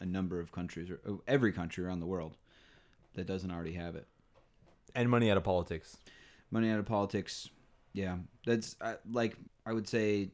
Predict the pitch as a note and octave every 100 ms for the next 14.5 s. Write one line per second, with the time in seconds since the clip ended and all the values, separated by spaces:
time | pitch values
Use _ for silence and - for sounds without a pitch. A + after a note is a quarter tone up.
0 | _ _ _ A#2 A2 A2 G2+ F#2+ - -
1 | A2+ B2+ C3+ G#2+ G#2+ G#2+ G#2+ G2+ G2 F#2+
2 | F#2 F2+ F2+ F#2 F2 F#2 E2 - E2+ E2
3 | F2 G2 - _ _ _ _ _ G2+ F2
4 | - F2+ C#3 G#3 G#3 D3 D#3 D3+ D#3 D3+
5 | D3 D#3 D3+ G#2 - B2+ - C3+ C3 B2+
6 | A2+ B2 A2+ F#2 F2+ A2+ G#2 - G2 -
7 | - - - G2+ F#2 - C#3 D3 B2 -
8 | A#2+ G2+ F2 - F#2 E2+ E2 - - -
9 | - - - - - - - - - -
10 | - _ _ - B2 E3 F#3+ F3+ - D3+
11 | C#3+ C3 D3+ C3 - - - C#3+ E3+ -
12 | D#3+ C3+ B2 C3 B2+ B2+ - - A#2+ D3
13 | C#3+ C#3+ A#2 A2 G2+ F2 D#2 D2+ - -
14 | - D#2+ D#2+ C#2+ D#2+